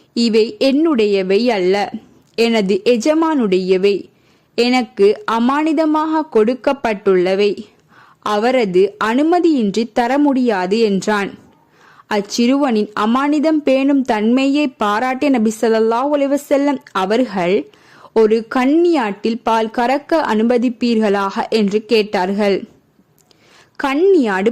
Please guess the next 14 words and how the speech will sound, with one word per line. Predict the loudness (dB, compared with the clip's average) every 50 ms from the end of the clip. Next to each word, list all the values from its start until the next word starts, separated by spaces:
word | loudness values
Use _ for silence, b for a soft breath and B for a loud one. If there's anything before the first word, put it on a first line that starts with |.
| -2 -2
பால் | -2 -2 0 -2 -2 0
சுரக்காது, | 0 0 0 0 -2 -4 -4 -2 -2 0 2 2 2 2 0 -4 -10 -6
முடியுமானால் | -2 0 2 2 2 2 2 2 2 2 0 -2 -2 -2 -4 -4 -4 -4
கறந்து | -4 -2 -2 0 0 0 2 0 0 -2 0
கொள்ளுங்கள்" | 0 0 2 2 2 0 -2 -2 -2 0 0 -2 -2 -4 -10 _ _
என்றான் | -2 0 0 0 0 0 0 -2 -2
சிறுவன். | -2 0 0 2 2 2 0 -2 -4 -6 -10 -14 -18 -20 _ _ _ B B B B B B B B B _
அந்த | -4 -2 0 0 2 0 0 -2
ஆட்டின் | -2 -2 -2 -2 -2 -4 -2 0 0 2 2 2
மடுவை | 2 0 0 2 2 0 0 -2 -2
தனது | -2 0 0 0 2 0 0 -2 -2
கரத்தால் | -2 -2 -2 -2 -4 -4 _ -2 0 0 0 0
தடவிய | 0 0 0 0 0 2 2 0 0
நபி | 2 0 0 0